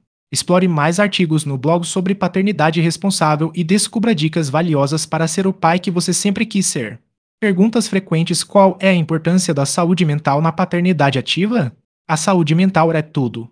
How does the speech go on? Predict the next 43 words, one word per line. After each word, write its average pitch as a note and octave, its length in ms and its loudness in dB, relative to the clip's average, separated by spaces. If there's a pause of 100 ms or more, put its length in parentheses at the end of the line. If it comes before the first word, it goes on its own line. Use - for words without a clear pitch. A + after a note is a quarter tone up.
(280)
Ela F3 160 4
ajuda F3 240 2
você F#3+ 260 0
a F#3 80 2
ser F#3 200 -2
um F3+ 80 2
pai F3+ 240 2
melhor, D3+ 440 0 (120)
mais D3 240 0
presente E3 560 -2
e D3+ 40 -4
feliz. B2+ 600 -6 (320)
Pais F3+ 240 0
felizes F3 420 0
criam F3+ 320 0
filhos E3 320 -2
felizes. A#2+ 720 -4 (260)
Como C#4 220 -6
posso G3 260 0
cuidar D3 360 0
da D3 100 -2
minha D3+ 180 0
saúde F3+ 360 0
mental F3 340 0
enquanto F3+ 380 -2
cuido E3+ 280 0
dos C#3+ 140 -4
meus E3 240 -2
filhos? A2+ 640 -8 (260)
Reserve C#3+ 340 2
um F3+ 100 2
tempo C#3+ 260 0
para C3 180 -2
você. A#2 480 -6 (360)
Faça D3+ 240 -2
algo C3+ 220 -2
que F#3 80 -2
goste. B2 540 -4 (340)
Medite D3 320 2
ou F#3 60 2
pratique D3 420 0
um E3+ 100 2
hobby. A#2+ 400 0